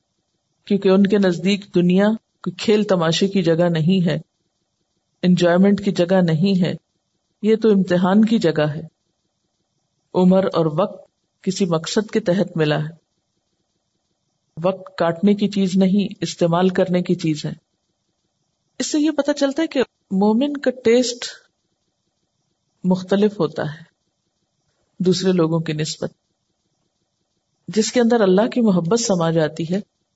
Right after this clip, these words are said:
پھر اس کو کوئی ایسا کام پسند ہی نہیں آتا، کسی ایسی چیز میں دل ہی نہیں لگتا کہ جو اللہ کو ناراض کرنے والی ہو۔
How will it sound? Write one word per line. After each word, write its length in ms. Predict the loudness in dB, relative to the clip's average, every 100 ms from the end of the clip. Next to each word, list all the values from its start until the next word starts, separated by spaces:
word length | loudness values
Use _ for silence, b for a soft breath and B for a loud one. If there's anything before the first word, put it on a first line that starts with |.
| _ _ _ -4
پھر 120 | -2 -2 _
اس 120 | -6
کو 120 | 0 0
کوئی 260 | 2 4
ایسا 200 | 4 2
کام 260 | 2 2 2
پسند 380 | 0 2 2 2
ہی 60 |
نہیں 200 | 0 2
آتا، 280 | 0 0 -2
کسی 280 | -2 0 0
ایسی 200 | 2 0
چیز 180 | 0 2
میں 80 |
دل 260 | 2 2 4
ہی 60 | 4
نہیں 140 | 4
لگتا 340 | 2 0 -2
کہ 140 | -2 -2
جو 180 | 0 2
اللہ 260 | 2 0
کو 120 | 0
ناراض 380 | 0 2 0 0
کرنے 220 | -2 -2
والی 300 | 0 -2 -4
ہو۔ 60 | -10